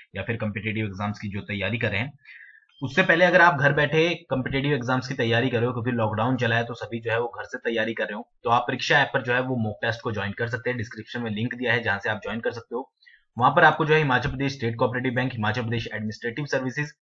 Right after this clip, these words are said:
और हिमाचल जीके और current अफेयर सभी common exams के लिए जो है आपको मिल जाएंगे। उसके साथ साथ जो है आप एचपी जीके, ए, का जो है मतलब एचपी mock test का pass भी ले सकते हो, एचपी one pass, जिसमें आपको सारे जो है वो एक reasonable price में सभी mock test मिल जाएंगे।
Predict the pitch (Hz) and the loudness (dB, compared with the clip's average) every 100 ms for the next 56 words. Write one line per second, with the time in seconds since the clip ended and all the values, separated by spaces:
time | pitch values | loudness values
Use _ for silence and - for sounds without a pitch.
0 | _ - 131 139 131 139 170 131 127 135 | _ -2 2 4 6 4 2 0 0 2
1 | 156 135 139 131 127 117 95 92 135 156 | 2 0 0 2 2 0 -2 -4 -4 -2
2 | 147 120 117 110 104 107 - 107 110 104 | 0 0 0 -2 -2 -4 -2 -2 -2 -2
3 | 107 104 - 107 101 113 117 117 156 - | 0 0 -2 -4 -2 -2 -2 -2 -6 -10
4 | _ _ - 127 175 165 160 170 147 147 | _ _ -12 -2 2 4 4 4 4 4
5 | 143 139 135 120 - 131 123 117 143 147 | 6 4 2 -2 -4 -4 -4 -2 -2 -2
6 | - _ - 113 123 127 123 127 127 135 | -6 _ -8 -2 0 0 0 0 0 0
7 | 120 135 - 120 185 165 139 - 123 - | 0 -2 -4 -6 -2 2 2 2 0 2
8 | 135 107 - _ 113 127 139 135 113 110 | 0 0 -10 _ 2 2 2 0 -2 -4
9 | 107 117 143 - _ 104 - 139 110 120 | -4 -4 -4 -12 _ -12 -4 -2 0 0
10 | 113 127 107 107 117 110 131 135 139 - | 2 0 0 -4 -2 -2 0 0 0 0
11 | 131 147 156 110 98 117 117 120 110 107 | 2 4 2 0 -2 -2 -2 -2 -2 -4
12 | 101 110 113 120 98 107 101 110 120 120 | -2 -2 -2 -2 -2 -4 -4 -4 -4 -6
13 | 98 113 113 - 107 107 113 117 113 | -6 -6 -6 -8 -8 -6 -4 -4 -4